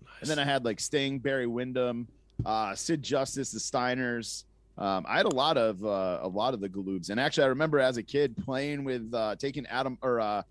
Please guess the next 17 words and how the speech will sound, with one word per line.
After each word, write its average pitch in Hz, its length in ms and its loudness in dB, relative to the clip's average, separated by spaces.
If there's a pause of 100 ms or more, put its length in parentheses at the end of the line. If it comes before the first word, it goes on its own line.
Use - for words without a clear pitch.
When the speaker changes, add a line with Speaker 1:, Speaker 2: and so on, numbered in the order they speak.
(280)
Speaker 2:
Sid 165 220 -2
Justice 127 500 -2
and 113 140 -4
painting 143 440 -2
him 98 300 -4 (680)
to 123 360 6
look 131 200 4
like 120 220 4
Adam 110 280 2
Bomb 104 320 0
Speaker 1:
Oh, 120 200 4
that's 120 100 4
a 98 40 -2
good - 20 -2
Speaker 2:
because 107 160 2
I 107 80 2
Speaker 1:
call. 101 240 4